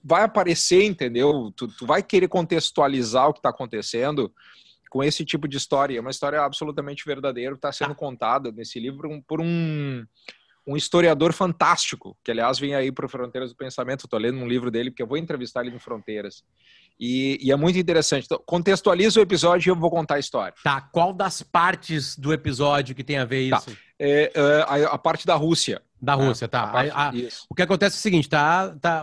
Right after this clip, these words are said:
Speaker 2: rolou um novo presidente russo. Segundo eles, um cara mais progressista, é, é assim que eles usam a palavra ali na série,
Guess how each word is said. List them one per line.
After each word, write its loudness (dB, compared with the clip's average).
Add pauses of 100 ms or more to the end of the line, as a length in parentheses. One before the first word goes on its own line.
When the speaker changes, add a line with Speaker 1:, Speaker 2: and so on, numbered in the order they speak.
(140)
Speaker 2:
rolou 2
um 2
novo 2
presidente -2
russo. 0 (340)
Segundo 2
eles, 2
um -2
cara 0
mais 0
progressista, -2
é, -2
é -4
assim -4
que -8
eles -6
usam -6
a -8
palavra -4 (320)
ali 2
na 2
série, 2